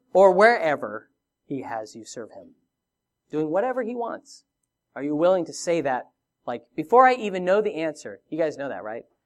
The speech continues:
You, you'll ask the question if you know the answer is gonna be what you wanna hear. Um, are you willing to just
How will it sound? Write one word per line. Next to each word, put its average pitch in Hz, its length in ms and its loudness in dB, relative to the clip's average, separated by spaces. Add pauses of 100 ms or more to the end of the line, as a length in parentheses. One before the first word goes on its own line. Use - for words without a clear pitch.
(100)
You, 143 220 -8
you'll 139 340 -4
ask 151 260 0
the 147 80 -8
question 143 400 -8
if 113 100 -16
you 123 80 -12
know 117 280 -10
the 113 140 -14
answer 113 220 -18
is 107 80 -20
gonna 107 160 -16
be 107 140 -18
what 101 260 -14
you 110 80 -16
wanna 101 240 -18
hear. 92 200 -12 (1200)
Um, 98 380 -16 (800)
are 139 120 -2
you 147 140 -2
willing 156 520 0
to 135 220 -8
just 139 340 -12